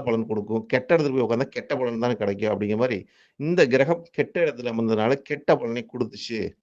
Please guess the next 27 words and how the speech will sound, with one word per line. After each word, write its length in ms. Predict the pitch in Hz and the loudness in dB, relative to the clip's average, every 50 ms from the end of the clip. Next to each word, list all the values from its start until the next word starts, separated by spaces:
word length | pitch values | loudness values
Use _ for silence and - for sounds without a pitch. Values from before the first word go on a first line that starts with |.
| _ _ _ _ _ _ _ _ - | _ _ _ _ _ _ _ _ -2
நல்ல 240 | 135 147 165 170 151 | 2 4 4 4 4
பலனை 220 | 143 135 131 131 131 - | 4 2 2 -2 -2 -4
கொடுக்க 220 | 127 120 127 131 120 110 | -4 -4 -2 -2 -2 0
முடியல 320 | 110 117 123 123 117 113 107 98 - | 2 2 2 2 4 4 4 2 2
அப்படிங்கிற 460 | - 107 113 120 117 117 113 - - - 110 | -2 -4 -4 -2 0 0 0 0 0 -2 -2
தன்மையை 320 | 104 107 117 123 135 151 151 131 | 0 0 0 0 0 -2 -2 -4
அந்த 160 | 113 104 101 90 98 | -4 -2 0 2 2
ஜாதகத்துக்கு 640 | 98 101 101 101 95 92 - - 98 - 143 135 - 92 | 2 4 2 2 0 -2 -4 -10 -12 -10 -10 -8 -8 -10
காட்டுச்சு. 360 | 80 80 73 - - - - - _ _ _ _ _ _ _ - | -12 -12 -12 -14 -16 -18 -20 -20 _ _ _ _ _ _ _ 2
ஏன்னா 180 | 175 185 185 175 151 135 147 170 | 4 6 6 6 6 4 4 4
அந்த 200 | 208 226 214 196 165 139 117 101 95 92 101 117 | 6 8 8 10 10 10 8 6 4 2 2 4
ராகு, 340 | 131 165 202 220 214 214 202 - - - _ _ - - _ _ _ - 127 | 6 8 8 8 6 4 2 0 -2 -10 _ _ -20 -20 _ _ _ -2 0
அந்த 140 | 127 131 127 - - | 2 0 0 2 4
சனி 220 | 135 156 190 208 202 190 | 4 6 8 8 8 6
மகா 200 | 180 180 160 143 135 123 | 6 8 8 6 6 4
திசையில் 420 | 120 - - 143 131 135 139 160 - - - 123 | 0 -2 0 0 0 2 0 0 -4 -4 0 4
ராகு 320 | 120 135 170 180 170 156 127 120 131 | 6 6 6 6 4 0 -2 -2 -2
புத்தி 240 | - - - 180 165 160 | -4 -2 -4 -2 2 2
தாங்க. 200 | 156 151 156 160 127 110 117 131 170 160 - _ _ _ _ _ _ - 151 | 4 4 4 4 2 2 2 0 -2 -6 -10 _ _ _ _ _ _ -2 0
ஏன்னா 160 | 156 180 165 131 131 | 2 4 6 6 6
ராகு 300 | 139 175 208 214 208 196 147 147 | 6 6 6 6 4 4 2 0
புத்திங்கிறது 560 | 156 156 - 180 160 160 147 151 151 165 170 135 127 | 0 -2 -2 -2 2 4 4 4 4 4 4 6 6
ராகு 260 | 127 151 156 147 156 131 123 | 6 6 6 4 2 0 0
புத்தியில 440 | 131 127 - - 156 151 151 170 175 147 123 | -2 -4 -4 -4 -6 -4 -2 -2 0 0 -2
ராகு 200 | 131 147 139 139 120 110 | -2 0 2 2 2 4
அந்தரத்தில், 500 | 123 120 139 139 127 - - 107 - - - _ - - _ _ _ _ _ _ _ _ _ _ _ - | 4 4 4 4 2 0 -2 -6 -6 -10 -18 _ -20 -20 _ _ _ _ _ _ _ _ _ _ _ -4
சனி 180 | 107 110 123 | -2 0 2